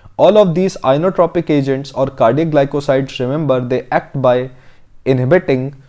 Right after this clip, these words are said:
sodium potassium A T P S on heart cells. Okay, they, all of them, they inhibit sodium potassium A T P S on heart cell. Now, time taken for digi-, full effect of digital, uh, digitalis or digitalization,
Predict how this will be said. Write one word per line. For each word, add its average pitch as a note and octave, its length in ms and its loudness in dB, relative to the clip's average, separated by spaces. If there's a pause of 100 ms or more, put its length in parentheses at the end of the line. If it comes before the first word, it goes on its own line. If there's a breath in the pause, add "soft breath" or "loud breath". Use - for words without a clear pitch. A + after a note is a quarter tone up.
sodium D#3 600 0
potassium C#3 500 -2
A B2 80 -4
T C3 140 -6
P C3 220 -2
S C3 220 -8
on B2+ 140 -4
heart F#2+ 320 -4
cells. - 640 -18 (500)
Okay, G#2+ 280 -8 (320 soft breath)
they, G2+ 100 -8
all E3 260 2
of E3 160 2
them, D#3 240 0
they D3+ 300 -2
inhibit D3+ 480 -4
sodium D3 440 -2
potassium D3 480 -4
A C#3+ 60 -2
T D3 140 -6
P D3 140 -4
S D3 100 -8
on F#3 100 -6
heart F2+ 300 -10
cell. - 200 -18 (680 soft breath)
Now, B2 80 -4
time F3+ 360 2
taken F3 360 -2
for F3 220 2
digi-, C3 480 -2
full G3 260 2
effect F#3 340 0
of E3 160 2
digital, C#3+ 500 2
uh, C#3+ 120 4
digitalis C#3 680 0
or D3 120 2
digitalization, C3+ 1120 -2